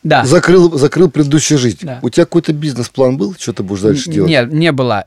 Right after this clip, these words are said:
Speaker 1: Я знал только то, что я буду заниматься туризмом, потому что меня в эту сферу утянуло, и я уже так или иначе какие-то небольшие деньги с этой отрасли начинал зарабатывать до этого. Ну, во-первых, я там долго путешествовал сам с женой.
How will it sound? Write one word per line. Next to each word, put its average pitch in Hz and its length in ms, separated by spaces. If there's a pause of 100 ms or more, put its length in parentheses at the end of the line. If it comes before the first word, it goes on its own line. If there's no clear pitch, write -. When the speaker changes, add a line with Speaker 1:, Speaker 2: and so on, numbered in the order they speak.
Speaker 1:
Я 175 460
знал 165 320
только 175 440
то, 254 280
что - 260
я 165 460
буду 160 240
заниматься 135 420
туризмом, 175 480
потому 139 480
что - 240
меня 151 420
в 156 60
эту 151 300
сферу 151 640
утянуло, 226 540
и 151 180
я 185 200
уже 185 200
так 185 260
или 147 80
иначе 202 320
какие-то 143 380
небольшие 131 400
деньги 160 480
с - 280
этой 135 380
отрасли 156 320
начинал 139 300
зарабатывать 117 440
до 107 100
этого. 87 340
Ну, 143 160
во-первых, 117 460
я 110 60
там 104 220
долго 139 320
путешествовал 107 640
сам 104 340
с - 20
женой. 226 460